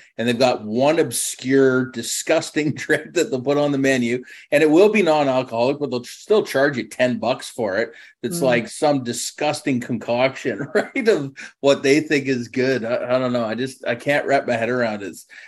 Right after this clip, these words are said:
Speaker 1: For me, it's just, it's twofold. One, I do have an addictive personality, so I was like, you know, I just quit smoking for my second time, like, like, five hundred days smoke free now. But,
Speaker 2: Oh, wow.
Speaker 1: um,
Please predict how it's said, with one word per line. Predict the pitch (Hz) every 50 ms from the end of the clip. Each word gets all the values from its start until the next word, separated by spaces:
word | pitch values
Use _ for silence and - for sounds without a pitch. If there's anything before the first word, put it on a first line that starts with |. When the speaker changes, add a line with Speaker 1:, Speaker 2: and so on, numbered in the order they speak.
| - _
Speaker 1:
For | - 123
me, | 131 147 165 175
it's | 151 -
just, | - 139 131 131 -
it's | 131 120 107 - _ -
twofold. | - 151 151 143 147 - 107 101 98 104
One, | 123 139 143 147 147 139
I | 123 117
do | 107 123 127 135
have | 127 120 117 113
an | 110 107
addictive | 104 101 107 107 107 107 110 101 -
personality, | 110 104 101 101 - 98 95 92 95 101 104 107 107
so | - 110 104
I | 101 104
was | 104 101 101
like, | 107 104 101 95 95 - _ _ - _ _ _ _ _ _ -
you | 95 95
know, | 92 98
I | 95 101
just | 98 101 107 107 - -
quit | - 120 - -
smoking | - - - 107 98 101 101 101 - 110 104 98 98 - _ -
for | 104 98
my | 95 95
second | 98 - - 143 156 - 143 117 104
time, | - - 95 95 101 98 98 101 95
like, | 78 85 90 82 - _ _ _ _ _
like, | - 131 127 107 - _
five | - 101 101 107 104
hundred | 110 107 101 95 92
days | 98 98 101 98 98 - - _ _
smoke | - - - 113 98 - _
free | - - 110 104 101 98
now. | 113 117 110 107 107 107 _ - - - - _ _ -
But, | - - 220
Speaker 2:
Oh, | 185
wow. | 208 233 254 226 190 -
Speaker 1:
um, | 104